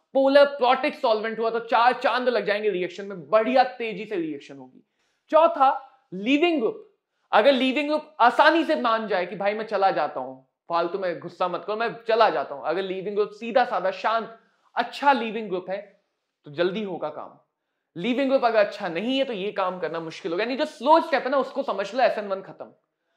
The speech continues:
जो स्लो स्टेप है उसको समझ लो एसएन वन खत्म। एसएन वन में आयंस बन रहे हैं, ionic reactions are always fast, हमने सुना है ना, ionic रिएक्शन हमेशा फास्ट होती है। तो कभी भी अगर in general कहा जाए कि किसमें एसएन जल्दी होगा,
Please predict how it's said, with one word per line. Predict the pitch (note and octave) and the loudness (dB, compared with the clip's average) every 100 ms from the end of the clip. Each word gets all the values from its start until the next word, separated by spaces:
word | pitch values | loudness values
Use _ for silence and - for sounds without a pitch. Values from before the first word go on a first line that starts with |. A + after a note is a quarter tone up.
| _ _ - | _ _ -6
जो | F#3+ | -6
स्लो | B3 G#3+ D4 | -4 0 0
स्टेप | D#4 D4+ C#4+ | 4 2 2
है | C#4 | 0
उसको | C4+ D4+ | 0 2
समझ | C4+ A#3+ A#3 | 2 0 0
लो | C4+ | 0
एसएन | G#3+ A#3 | 0 -4
वन | A3 G#3+ | -8 -10
खत्म। | F#3 C#3+ B2+ _ _ _ _ - | -12 -14 -18 _ _ _ _ 0
एसएन | A3+ A#3+ D#4 | 2 4 6
वन | D4 | 4
में | C#4 D#4 | 4 2
आयंस | - A3+ C4 D#4 D4+ | 4 6 8 6 2
बन | A3+ G3+ | 0 -2
रहे | E3+ B2+ | -2 -10
हैं, | B2 _ _ _ _ _ _ - | -14 _ _ _ _ _ _ 4
ionic | G#3 B3 C#4 D#4 | 6 8 6 2
reactions | C#4 B3 B3 - C4+ | 0 0 -2 0 0
are | C4+ C4 - | 4 4 6
always | G3 G#3+ F#3 A#3+ B3 | 6 6 -2 -4 -4
fast, | - B2+ B2 - _ _ _ _ _ | -8 -8 -8 -14 _ _ _ _ _
हमने | C3+ F#3+ | -10 -10
सुना | G3 A#3 | -2 0
है | |
ना, | D4 D#4+ - _ - | 0 -4 -10 _ 2
ionic | F3+ G#3+ B3 C#4+ | 6 6 4 0
रिएक्शन | B3 A#3 A3 C#4 | -2 -4 -4 -6
हमेशा | A#3 F#3+ A#3+ B3 D4 | -6 -4 -2 2 2
फास्ट | B3+ A3+ A#3 | 4 2 -2
होती | F#3 A#3+ | -8 -8
है। | D#4 - _ | -10 -16 _
तो | - | 0
कभी | B3+ B3+ D4+ | 2 4 4
भी | D#4+ | 4
अगर | D#4+ D4 | 2 2
in | D#4+ D4 | 0 2
general | C4 B3+ C#4 C4+ | 2 2 0 0
कहा | A3+ G#3+ | 0 2
जाए | B3 | 2
कि | B3+ | 0
किसमें | C4+ A#3 A#3 C4 | -6 -8 0 2
एसएन | D4 A#3+ B3+ E4 D#4+ | 6 6 6 4 4
जल्दी | B3 A3 G3 | 2 0 -2
होगा, | G3+ D#3+ G3 | -6 -4 -4